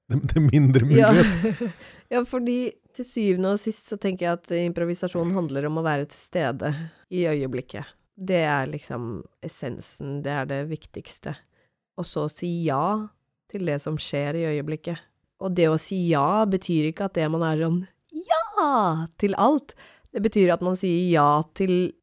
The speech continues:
Speaker 2: alle impulser, om de er negative eller positive, eller, sant? Så sånn sett så kan jo det, det kan jo være veldig lite.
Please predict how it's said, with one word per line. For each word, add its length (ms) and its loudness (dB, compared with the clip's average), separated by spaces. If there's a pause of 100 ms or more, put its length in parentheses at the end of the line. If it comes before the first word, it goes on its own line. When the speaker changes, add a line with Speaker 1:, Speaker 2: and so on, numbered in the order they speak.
(120)
Speaker 2:
alle 240 4
impulser, 500 0
om 140 0
de 80 2
er 100 2
negative 540 -2
eller 160 -2 (240)
positive, 480 -4
eller, 320 -4
sant? 240 0 (220)
Så 260 0 (320)
sånn 320 2
sett 240 -4
så 180 -8
kan 220 -4
jo 80 0
det, 160 0 (220)
det 260 -8
kan 160 -2
jo 80 2
være 240 0
veldig 320 -2
lite. 640 -2